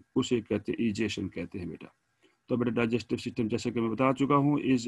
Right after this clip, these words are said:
in the form of alimentary canal है with two openings हैं, the mouth for ingestion and anus for egestion। बेटा ये जो इसका डाइजेस्टिव सिस्टम है जिसे हम एलिमेंट्री कैनाल कह रहे हैं, इसका मतलब है it is divided into different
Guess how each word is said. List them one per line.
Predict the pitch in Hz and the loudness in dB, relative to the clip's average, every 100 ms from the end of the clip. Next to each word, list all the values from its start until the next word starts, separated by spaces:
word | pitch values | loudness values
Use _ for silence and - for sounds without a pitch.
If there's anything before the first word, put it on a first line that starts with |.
| - | -2
in | 120 110 | -2 0
the | 113 - | -4 -2
form | 113 113 110 | 0 0 -2
of | 107 110 | -4 -2
alimentary | 104 104 101 110 104 | -2 0 -2 -2 -4
canal | 113 110 127 139 135 | 0 2 4 4 4
है | 135 127 | 2 0
with | 120 101 117 | -2 -4 -4
two | 110 107 | 0 0
openings | 101 127 139 123 | 0 2 4 4
हैं, | 139 139 135 | 2 0 0
the | 117 - - - 104 | -2 -4 -6 -6 -2
mouth | 110 123 147 160 - - | 2 4 4 2 -2 -6
for | 107 - 120 | -6 -2 0
ingestion | 120 107 101 117 117 - 170 180 - | 0 0 2 2 0 0 0 0 -6
and | 107 104 - 113 | -8 -6 -4 -2
anus | 110 - | -2 -4
for | 110 98 - | -6 -6 -2
egestion। | 110 92 90 - 87 _ _ _ _ _ _ _ _ _ _ _ _ _ _ _ _ _ - | -2 -2 -6 -8 -16 _ _ _ _ _ _ _ _ _ _ _ _ _ _ _ _ _ 2
बेटा | 156 | 6
ये | 165 165 | 8 6
जो | 170 165 | 6 4
इसका | - 156 | 2 2
डाइजेस्टिव | 127 127 143 143 - 156 | 4 4 4 0 0 2
सिस्टम | 156 151 151 151 | 2 2 2 4
है | 151 | 2
जिसे | 139 135 143 | 2 0 2
हम | 135 | 2
एलिमेंट्री | 127 127 127 127 160 | 4 4 4 6 6
कैनाल | 151 143 143 139 147 | 6 6 4 4 2
कह | 143 | 2
रहे | 143 143 143 | 4 4 4
हैं, | 147 147 | 2 0
इसका | 131 - 120 | -2 -2 -2
मतलब | 120 139 135 | -2 -2 -2
है | 139 139 | 0 0
it | 135 127 120 | 0 0 0
is | 107 | 0
divided | 113 113 117 127 135 123 | 0 2 2 2 0 0
into | - 107 123 | -2 -4 -4
different | - 139 | 0 0